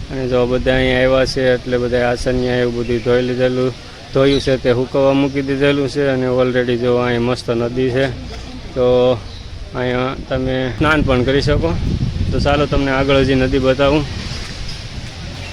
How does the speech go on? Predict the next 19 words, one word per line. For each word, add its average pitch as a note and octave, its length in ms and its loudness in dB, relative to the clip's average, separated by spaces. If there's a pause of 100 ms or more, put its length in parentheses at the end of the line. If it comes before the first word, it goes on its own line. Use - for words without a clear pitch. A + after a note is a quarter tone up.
(520)
દોસ્તો, D3 260 -2 (100)
આ D3 60 4
છે C#3+ 260 2
પીપળો, D3 320 2 (100)
એટલે C3+ 220 0
અહીંયા C3+ 320 2
જુઓ, C#3+ 200 2 (3000)
અહીંયા D3 420 4 (320)
પાંચમના D3 540 4
દિવસે, D3+ 340 2
અહીંયા D3 300 4 (520)
ભાદરવાની C#3+ 680 4
અમાસને E3+ 400 2 (100)
દિવસે D3+ 320 2
અહીંયા D3 340 2
પાણી C#3+ 340 2
રેડવા D3 300 2
આવે D3+ 160 4 (100)
છે. D3+ 80 2